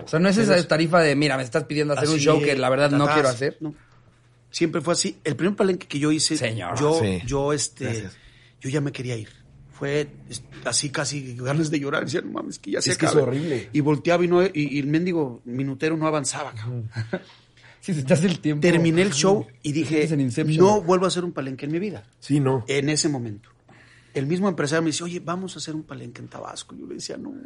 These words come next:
Speaker 2: cabrón, vamos". Y yo necesitaba lana y dije, "Venga, su madre, voy a sufrir una hora.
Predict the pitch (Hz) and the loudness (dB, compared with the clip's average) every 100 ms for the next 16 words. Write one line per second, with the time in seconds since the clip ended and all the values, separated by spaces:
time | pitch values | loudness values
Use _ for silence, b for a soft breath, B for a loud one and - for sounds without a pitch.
0 | - - - - 107 _ - B _ 151 | -20 -18 -18 -16 -20 _ -14 B _ -2
1 | 180 170 147 - b b b b b b | -2 -2 -6 -12 b b b b b b
2 | 139 185 208 151 139 139 147 160 151 135 | 0 2 2 0 0 0 2 2 2 -4
3 | 147 131 _ _ _ _ _ _ _ _ | -8 -12 _ _ _ _ _ _ _ _
4 | 208 220 190 156 139 - - 165 170 202 | -10 -8 -8 -10 -16 -18 -10 -6 -2 -2
5 | 160 156 185 185 180 147 139 127 | -2 -4 -4 -2 -2 -2 -4 -6